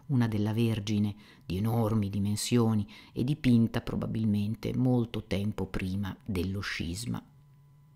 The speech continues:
Davanti ad essa ardeva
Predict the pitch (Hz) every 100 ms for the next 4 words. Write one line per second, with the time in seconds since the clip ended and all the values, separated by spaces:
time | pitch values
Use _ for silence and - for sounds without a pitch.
0 | - - 123 165 185 180 135 120 113 101
1 | - - 135 - - - - - - 135
2 | 131 107 101 120